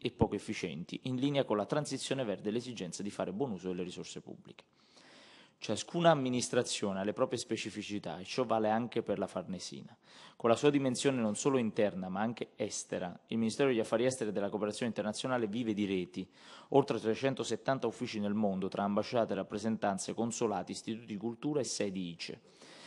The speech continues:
La nostra sede centrale, il Palazzo della Farnesina, è per volume uno dei più grandi edifici pubblici in Italia.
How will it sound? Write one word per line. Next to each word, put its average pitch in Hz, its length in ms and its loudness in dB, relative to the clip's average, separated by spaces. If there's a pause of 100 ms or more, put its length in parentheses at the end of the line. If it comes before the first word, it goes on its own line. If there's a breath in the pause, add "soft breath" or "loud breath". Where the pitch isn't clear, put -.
(260 loud breath)
La 113 120 4
nostra 147 300 6
sede 123 280 4
centrale, 110 560 2
il 98 80 -2
Palazzo 113 320 0
della 101 140 2
Farnesina, 117 600 -2
è 127 120 -2
per - 180 8
volume 117 320 4
uno 117 220 2
dei 104 160 0
più 120 160 -4
grandi 110 380 2
edifici 104 440 -6
pubblici 120 600 -4
in 107 160 -4
Italia. - 460 -8